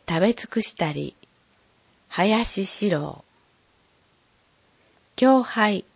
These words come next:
折久。札田。さざめ雪、積もる嵯峨野や竹の道。塚本次夫。心機一転、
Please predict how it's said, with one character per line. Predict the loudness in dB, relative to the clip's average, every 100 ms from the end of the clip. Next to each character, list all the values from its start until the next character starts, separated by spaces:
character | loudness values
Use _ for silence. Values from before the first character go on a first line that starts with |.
| _ _ _ _ _ _ _ _ _
折 | 0 2 0
久。 | -4 -4 -2 -2 _ _ _ _ _ _ _ _
札 | -10 -8 -8 -12
田。 | -4 -2 -2 -4 _ _ _ _ _ _ _ _ _
さ | -2 0 2
ざ | 2
め | 4 4
雪、 | 2 -2 -6 -6 -6 -8 _ _ _
積 | -4 2
も | 4 6
る |
嵯 | 4 4 2
峨 | 4
野 | 2 2
や | 2 0 -2
竹 | -4 0 2
の | 2 -2
道。 | -4 -8 -10 -8 -8 -12 _ _ _ _ _ _ _ _ -16
塚 | 2 4
本 | 4 2 2 0
次 | -2 -2 0 -2
夫。 | -2 -6 _ _ _ _ _ _ _ _ _ _ _ _ _ _ _ _ _ _
心 | -2 4 4
機 | 2 -6 -8
一 | -10 _
転、 | -6 -4 -6